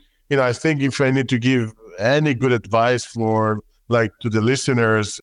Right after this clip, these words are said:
early days. So when I do my own investment right now, because today I'm also an angel investor in, in startup and a board member and investing in as an L P in funds, et cetera, you know, the o-,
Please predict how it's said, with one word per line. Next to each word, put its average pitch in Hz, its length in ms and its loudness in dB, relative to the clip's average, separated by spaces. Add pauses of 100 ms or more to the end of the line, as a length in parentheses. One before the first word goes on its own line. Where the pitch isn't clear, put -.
early 113 300 0 (160)
days. 127 420 0
So 110 300 0 (260)
when 139 240 2
I 143 80 4
do 139 220 -2
my 127 180 2
own 131 160 0
investment 120 640 0
right 104 180 2
now, 101 160 0
because 101 240 -4
today 113 220 0
I'm 110 140 2
also 113 480 0
an 113 120 0 (360)
angel 123 340 2
investor 120 680 0
in, 117 120 0
in 127 180 0
startup 110 720 0
and 110 160 -2
a 110 120 0
board 113 240 -2
member 110 520 2
and 107 120 0
investing 110 480 0
in 110 260 0
as 107 180 -2
an 110 160 0
L 117 120 2
P 127 220 0
in 117 100 2
funds, 120 480 0
et 107 80 -16
cetera, 127 540 0 (460)
you 131 100 2
know, 123 100 2
the 117 140 0
o-, 135 160 0